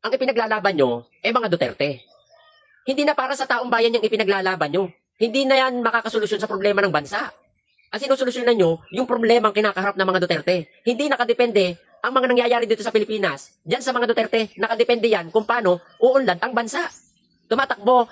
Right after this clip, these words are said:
ang P D P laban para protektahan si Digong, hindi para solusyonan ang problema ng bansa.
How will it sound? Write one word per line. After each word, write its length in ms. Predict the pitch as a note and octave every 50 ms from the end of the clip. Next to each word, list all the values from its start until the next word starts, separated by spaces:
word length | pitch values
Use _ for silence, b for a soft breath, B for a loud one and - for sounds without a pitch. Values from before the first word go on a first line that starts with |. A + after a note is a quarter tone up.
| B B B
ang 80 | G3 G#3
P 240 | - A#3 B3+ A#3
D 160 | G3+ A#3 A3 -
P 80 | G#3
laban 560 | F#3+ F3+ F#3 F#3+ E3+ D#3+ C3+ A#2+ B2+ B2 - - -
para 160 | - G3 A3
protektahan 480 | G#3+ G3+ - - G3 - - F3+ F#3 -
si 80 | F#3
Digong, 320 | D3+ C#3+ B2 D3+ D#3+ D3 C3 - _ -
hindi 160 | F#3 F#3+ G3+
para 160 | - F#3+ G3
solusyonan 480 | F#3 F#3 F3 E3+ - F#3+ D#3+ C#3 C#3+ -
ang 80 | F3 E3+
problema 320 | F#3+ E3+ D#3 D#3 D3+ D#3+
ng 160 | D#3+ D#3+ C3+
bansa. 320 | C#3+ C#3 - - G3+ F#3+